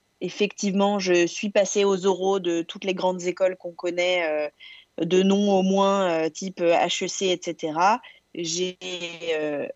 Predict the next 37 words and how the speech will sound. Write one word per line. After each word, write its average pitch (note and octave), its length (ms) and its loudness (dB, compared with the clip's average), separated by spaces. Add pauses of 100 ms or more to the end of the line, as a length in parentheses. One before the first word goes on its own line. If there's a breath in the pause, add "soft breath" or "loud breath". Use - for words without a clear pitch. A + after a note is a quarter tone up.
(140)
euh, C#3 320 -2
brillé A3 560 4
à G3+ 80 4
l'écrit, G3 500 -4
échoué G3+ 300 -2
à F#3+ 60 2
l'oral, F3+ 420 -2 (480 soft breath)
euh, D#3+ 200 -18
parce D#3 220 -12
que, - 100 -12
euh, F3 400 -4
parce D3+ 180 -10
que D#3+ 100 -10
je D#3 120 -4
pense F#3 380 2
que, - 140 -6
euh, D#3 640 2
l'oral, F3+ 540 4
c'est, D#3+ 320 -8
euh, D#3+ 60 -10 (440)
c'est - 160 -12
quelque F#3+ 280 -4
chose G#3+ 260 -4
que G3 120 -6
j'ai F3+ 140 -2
travaillé G3 460 0
dessus, F#3+ 480 -6
mais, E3 200 0
euh, D#3 120 0
qui - 100 -10
était F3 160 -4
pas, G#3 240 4
euh, E3+ 240 4 (560 soft breath)
très G3+ 220 -6
facile G3 400 -2
pour F3 180 -10
moi, F#3 320 2